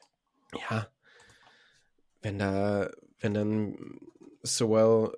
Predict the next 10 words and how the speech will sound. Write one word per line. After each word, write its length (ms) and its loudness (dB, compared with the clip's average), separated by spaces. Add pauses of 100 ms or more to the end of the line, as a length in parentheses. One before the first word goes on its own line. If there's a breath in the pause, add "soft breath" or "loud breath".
äh, 640 2 (100)
irgendwie 300 0
ein, 520 -6 (920 soft breath)
ein 160 -2
gutes 380 -2
Window 360 8
aufmacht 760 0
oder 180 0
ein 80 0
Ragnow, 560 2